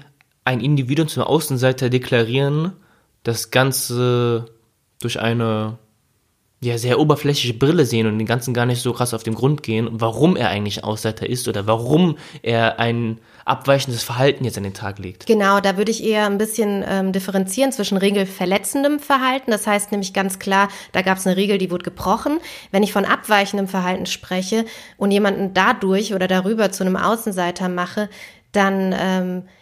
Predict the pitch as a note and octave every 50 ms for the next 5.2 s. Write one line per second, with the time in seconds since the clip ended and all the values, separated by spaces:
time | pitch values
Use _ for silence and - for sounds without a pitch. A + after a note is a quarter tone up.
0 | _ - - - G3+ G3 A#3 A3+ - - - G#3+ G#3+ G#3 A3 F#3+ G3+ - A#3+ A3
1 | G#3+ G#3+ G#3 G#3 - F#3+ - - F3+ F3+ E3+ F3+ F3+ - - F3 F3 E3 - -
2 | F#3 F3 - - - F3+ - - - D3+ D3 C#3+ D3 - - F#3 F#3 G3+ A3 A3
3 | - G#3+ A3 A#3+ A#3+ A#3+ - - - A3 A#3 A#3+ G3+ G#3 - - G#3 G#3 F#3 -
4 | G3 A3+ B3 B3+ B3+ B3 G#3 A3+ - A3 G#3+ A3+ A#3+ B3+ B3+ B3 G#3+ A#3 B3 C4
5 | A3+ B3+ B3+